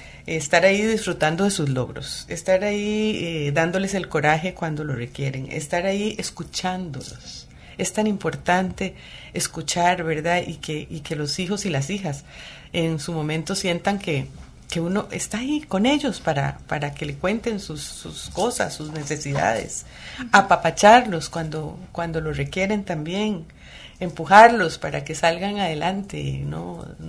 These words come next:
¿Verdad? No sean personas que están dependiendo, sino que puedan enfrentar la vida, darles esas herramientas. Yo creo que, y yo creo que es el respeto y el amor lo que nos permite a nosotros hacer eso, ¿verdad? El respeto a su, a su identidad, a su personalidad, a su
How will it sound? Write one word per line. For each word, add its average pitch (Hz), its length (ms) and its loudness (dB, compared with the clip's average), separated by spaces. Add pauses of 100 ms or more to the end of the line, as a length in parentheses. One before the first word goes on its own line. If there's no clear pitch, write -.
(320)
¿Verdad? 170 260 -6
No 170 120 -10
sean 185 220 -2
personas 185 440 -6
que - 80 -16
están 175 300 -6
dependiendo, 175 520 -6
sino 160 240 -6
que - 120 -8 (380)
puedan 214 320 6
enfrentar 165 520 0
la 196 140 -2
vida, 196 260 0
darles 185 380 0
esas 202 280 -6
herramientas. 175 760 -6
Yo - 100 -6
creo 190 220 -6
que, 143 180 -6 (760)
y 185 120 -2
yo 202 100 4
creo 262 160 6
que 269 80 2
es 285 80 4
el 226 160 0
respeto 214 540 0
y 214 80 0
el 170 100 -2
amor 170 320 -2
lo 196 100 -2
que 175 120 -8
nos 143 160 -6
permite 151 400 -6
a - 20 0
nosotros 170 640 -8 (100)
hacer 147 320 -4
eso, 139 360 -2
¿verdad? - 320 -10 (840)
El 151 140 -4
respeto 147 400 -2
a 196 60 0
su, 160 340 -8
a 156 80 0
su 147 240 -4
identidad, 139 580 0
a 147 80 -4
su 139 140 -8
personalidad, 135 880 -4
a 160 80 -6
su - 160 -12